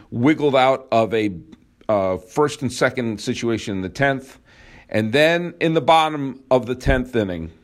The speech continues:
Cole Calhoun singled. Danny Duffy on the mound faced Mike Trout. If Mike Trout had homered,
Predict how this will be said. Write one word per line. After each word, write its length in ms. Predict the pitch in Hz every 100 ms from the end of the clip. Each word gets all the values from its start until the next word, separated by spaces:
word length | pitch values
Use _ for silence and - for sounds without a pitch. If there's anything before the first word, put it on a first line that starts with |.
| _ _ _ _ _ - - - _ _ _ _ -
Cole 280 | 147 165 175
Calhoun 800 | - 156 147 151 123 123 113 -
singled. 600 | - - 123 101 80 - - _ _ _ _
Danny 440 | - 147 170 180 180
Duffy 800 | 123 - 147 143 - 90 95 - _ _ _
on 240 | 107 131 147
the 60 |
mound 520 | 135 120 104 95 90 90 _ _ _
faced 640 | _ - 135 131 123 - - - _ -
Mike 380 | 101 113 113
Trout. 420 | - - 98 64 - _ - - - _ _ _ _ -
If 460 | 208 170 - - _ _ -
Mike 400 | 95 123 156 -
Trout 460 | - 165 156 151 - _ _
had 280 | - 156 175
homered, 580 | 127 190 202 113 69 78